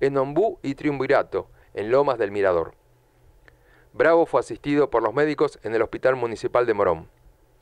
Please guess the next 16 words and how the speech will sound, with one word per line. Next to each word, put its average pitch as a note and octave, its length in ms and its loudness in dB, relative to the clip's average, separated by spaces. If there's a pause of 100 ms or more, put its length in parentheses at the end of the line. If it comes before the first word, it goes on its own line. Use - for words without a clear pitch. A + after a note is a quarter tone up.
(280)
A A2 120 0
su C3 160 -2
vez, E3+ 300 0
un D3+ 140 -6
policía B2 680 0
y A2 120 -2
el A2 100 0
conductor A2+ 500 -2
de G#2+ 80 -6
una B2 160 -2
camioneta A2+ 560 -2
Ford C3 300 0 (120)
Eco C3 440 0 (280)
Sport C#3+ 520 -2
resultaron C#3 640 0
lesionados C3 640 0